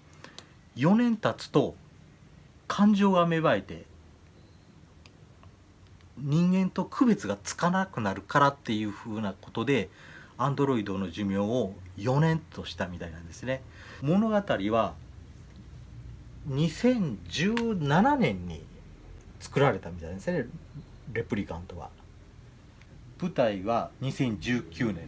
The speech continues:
なんで、四年経つ前に自我が目覚めたアンドロイドたちが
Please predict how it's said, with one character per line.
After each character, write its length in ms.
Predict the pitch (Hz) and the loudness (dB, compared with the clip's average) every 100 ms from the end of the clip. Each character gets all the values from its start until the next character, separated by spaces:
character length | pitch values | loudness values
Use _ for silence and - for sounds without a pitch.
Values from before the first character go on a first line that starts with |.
| - | -12
な 60 | |
ん 180 | - - | -12 -10
で、 160 | 104 92 - - - - - - 143 147 156 147 151 151 80 - - - - - - - | -10 -10 -14 -18 -16 -14 -14 -14 -16 -16 -16 -14 -14 -14 -16 -18 -20 -20 -20 -20 -20 -6
四 220 | 127 202 | 2 4
年 260 | 220 214 202 - - - - - | 4 2 -2 -6 -20 -20 -20 -8
経 200 | - 202 | -4 -2
つ 80 | - | 0
前 300 | 131 120 110 | 2 2 2
に 300 | 131 131 87 - - - - - - - - - | 0 -2 -2 -10 -20 -20 -20 -20 -20 -20 -20 -16
自 200 | 117 202 | -2 4
我 80 | 175 | 4
が 140 | 110 92 | 4 -2
目 140 | 101 | -2
覚 140 | 110 95 | 0 -2
め 120 | 87 | -4
た 300 | - 107 76 - | -4 -4 -4 -8
ア 120 | 117 | -6
ン 80 | 120 | -2
ド 100 | 120 | 0
ロ 120 | 113 | 0
イ 60 | 101 | -2
ド 80 | |
た 160 | 98 107 | -2 -6
ち 180 | - 120 | -6 0
が 280 | 160 156 | 2 2